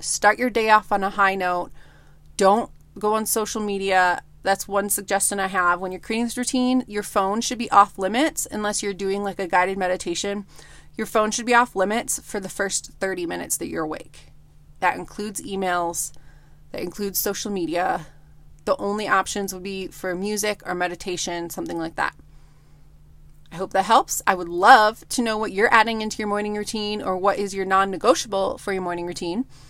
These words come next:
Tag me on Instagram at Kristen G Faust or send me a D M. I really wanna know, does anyone else love their coffee that they just <laughs> look forward to it every single morning?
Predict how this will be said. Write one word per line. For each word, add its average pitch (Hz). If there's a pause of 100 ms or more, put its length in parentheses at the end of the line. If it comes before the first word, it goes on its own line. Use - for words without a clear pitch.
(760)
Tag 254
me 277
on 233
Instagram 240
at 208
Kristen 226
G 214
Faust 208
or 190
send 214
me 240
a 233
D 214
M. 190
I 208
really 262
wanna 247
know, 180 (300)
does 208
anyone 233
else 196 (1000)
love 202
their 202
coffee 185 (180)
that 180
they 196
just 196
<laughs> -
look 220
forward 208
to 208
it -
every 196
single 202
morning? 185